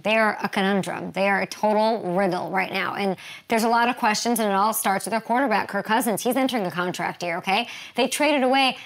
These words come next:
their best defensive player la-, from last season in Za'Darius Smith, and now it sounds like Dalvin is all but formally gone. So to me, it seems like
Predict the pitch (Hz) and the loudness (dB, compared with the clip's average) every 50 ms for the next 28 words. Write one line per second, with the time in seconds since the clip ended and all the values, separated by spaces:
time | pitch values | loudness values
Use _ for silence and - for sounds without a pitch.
0 | - - - 240 240 214 185 - - 233 247 247 - - 262 - 247 226 226 214 | -10 -4 0 2 2 2 2 0 2 2 2 0 0 -2 0 0 2 0 0 0
1 | - 214 - - - 233 240 226 208 190 185 - - - - - 196 214 208 220 | -2 -4 -6 -2 0 0 2 2 2 0 -2 -4 -10 -12 -4 -2 0 0 0 -2
2 | 226 - - 214 208 208 214 208 196 185 - 240 240 202 220 202 185 180 175 180 | -4 -2 0 0 2 2 2 2 0 0 0 0 0 2 2 2 2 0 0 -2
3 | 180 160 196 196 202 202 196 185 - - 233 226 214 - 202 202 226 254 302 370 | -2 0 0 0 0 0 0 -2 -2 0 0 -2 0 0 0 0 2 2 2 2
4 | 359 - 302 285 294 262 277 269 196 - 220 226 240 262 226 247 226 208 196 - | 0 0 2 2 2 2 2 0 0 0 0 2 2 2 2 2 2 2 0 -2
5 | - - - 214 208 214 214 214 220 214 285 190 170 202 202 202 196 - - - | -4 -2 0 2 4 4 4 4 2 0 -2 -2 0 2 2 2 2 0 -6 -10
6 | - - 196 202 196 190 196 196 190 196 190 185 180 - - 175 160 190 185 190 | -4 0 0 2 2 2 0 0 0 0 -2 -2 -4 -6 -6 -2 0 2 2 0
7 | - - - 185 - 208 202 - - 226 262 320 330 330 - 320 285 269 240 247 | 0 -2 -4 -4 -2 -2 -2 -2 0 2 2 2 0 0 2 2 2 2 2 2
8 | - - - | 0 0 -2